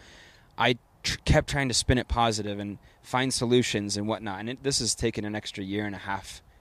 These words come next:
to do that. And it, and finally, you know, what, what it came to is I needed to press them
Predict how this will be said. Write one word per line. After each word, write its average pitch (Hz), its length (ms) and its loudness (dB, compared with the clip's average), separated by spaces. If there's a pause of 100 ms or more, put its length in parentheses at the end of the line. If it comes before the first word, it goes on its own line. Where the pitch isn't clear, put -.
(120)
to - 80 -10
do 104 160 -4
that. 95 220 -8 (420)
And 123 160 0
it, 123 100 -4 (100)
and 120 320 0
finally, 135 580 2 (260)
you 131 100 -4
know, 113 120 2
what, 120 220 2 (100)
what 117 160 0
it 104 80 -2
came 143 240 -2
to 120 120 0
is 110 100 2
I 110 60 2
needed 113 260 -2
to 104 80 -6 (200)
press 120 240 2
them 104 340 -2